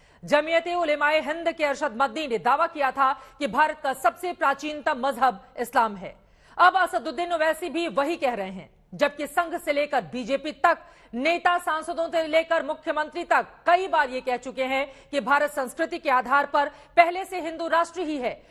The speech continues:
उसमें हिंदू राष्ट्र बनाने जैसी कोई बात नहीं है।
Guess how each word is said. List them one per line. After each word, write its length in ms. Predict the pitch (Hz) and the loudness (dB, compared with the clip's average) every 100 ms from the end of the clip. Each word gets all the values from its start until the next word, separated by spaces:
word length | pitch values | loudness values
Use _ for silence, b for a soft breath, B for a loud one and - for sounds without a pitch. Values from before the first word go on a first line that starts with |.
| B | B
उसमें 280 | 302 302 330 | -2 0 -4
हिंदू 340 | 320 320 359 | -4 -6 -4
राष्ट्र 300 | 349 285 330 | 0 0 -2
बनाने 360 | 294 262 262 294 | -6 -2 -2 -2
जैसी 300 | 262 269 311 | -4 -4 -2
कोई 180 | 311 294 | 0 2
बात 300 | 190 285 220 | 2 0 -2
नहीं 240 | 220 208 | -12 -12
है। 200 | 196 147 | -12 -14